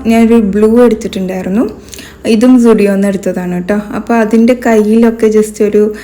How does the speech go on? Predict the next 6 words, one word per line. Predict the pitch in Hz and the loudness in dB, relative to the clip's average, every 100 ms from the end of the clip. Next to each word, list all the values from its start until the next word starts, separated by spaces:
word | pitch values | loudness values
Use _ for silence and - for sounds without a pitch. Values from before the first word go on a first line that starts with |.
| - - - | -20 -20 -8
ആ, | 208 196 185 | -6 -6 -2
ഇലാസ്റ്റിക് | 202 202 202 - - - | 0 0 -2 -6 -10 -6
പോലത്തെ | 208 190 190 | -2 -2 -2
ഒരു | 185 | -4
സംഭവമൊക്കെ | 185 190 180 180 180 180 | -4 -6 -4 -4 -4 -6
ഉണ്ട്. | 175 185 | -4 -2